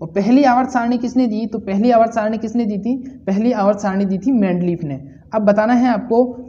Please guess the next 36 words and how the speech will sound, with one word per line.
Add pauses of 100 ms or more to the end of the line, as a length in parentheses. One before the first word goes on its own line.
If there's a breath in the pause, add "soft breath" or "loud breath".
जो
आधुनिक
आवर्त
सारणी
है,
मोजेल
की
आवर्त
सारणी
है, (260 loud breath)
वो
किस
पर
निर्भर
है। (180 loud breath)
ऑप्शन
ए
है
हमारा
परमाणु
क्रमांक,
ऑप्शन
बी,
sorry,
ऑप्शन (360 loud breath)
ए
है
हमारा
परमाणु
द्रव्यमान,
ऑप्शन
बी
है
हमारा
परमाणु
क्रमांक,